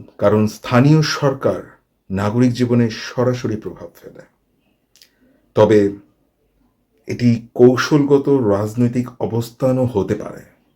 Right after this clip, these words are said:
স্থানীয় নির্বাচনে জামায়াতের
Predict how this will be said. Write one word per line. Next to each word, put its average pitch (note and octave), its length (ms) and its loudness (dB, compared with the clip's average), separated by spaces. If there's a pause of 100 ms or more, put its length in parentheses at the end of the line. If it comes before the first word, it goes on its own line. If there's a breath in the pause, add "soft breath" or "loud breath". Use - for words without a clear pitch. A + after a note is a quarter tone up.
(400)
স্থানীয় D3 380 2
নির্বাচনে D#3 560 6 (480 soft breath)
জামায়াতের C#3 640 2